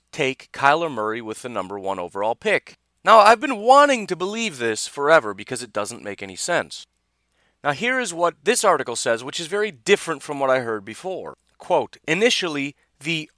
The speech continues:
ownership pushed for Kyler Murray," and this is Pete Prisco talking. Prisco recently said on C B S Sports H Q, quote, "That much I know, I was told that." Continuing on, "The reason they did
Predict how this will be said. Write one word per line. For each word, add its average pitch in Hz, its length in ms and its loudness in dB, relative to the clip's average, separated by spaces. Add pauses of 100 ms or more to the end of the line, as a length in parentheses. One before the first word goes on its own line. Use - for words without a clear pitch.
(120)
ownership 208 880 0 (280)
pushed - 300 -6
for 131 160 -12
Kyler 107 400 0
Murray," 98 420 -6
and 117 120 -16
this 98 140 -12
is 95 60 -18
Pete - 240 -20
Prisco 175 400 -6
talking. 113 360 -4
Prisco 127 320 -10
recently 120 360 -10
said 113 280 -4
on 101 100 -8
C - 140 -12
B 107 120 -12
S 101 100 -8
Sports - 260 -16
H 101 200 -12
Q, 170 220 -12
quote, 185 480 2 (400)
"That 156 340 4
much 220 240 -2
I 190 140 0
know, 135 400 0 (240)
I 131 140 2
was 143 160 -4
told 151 340 -2
that." 85 360 -4 (280)
Continuing 151 540 -4
on, 123 340 4 (440)
"The 110 120 -10
reason 208 380 0
they 196 120 0
did 190 380 -6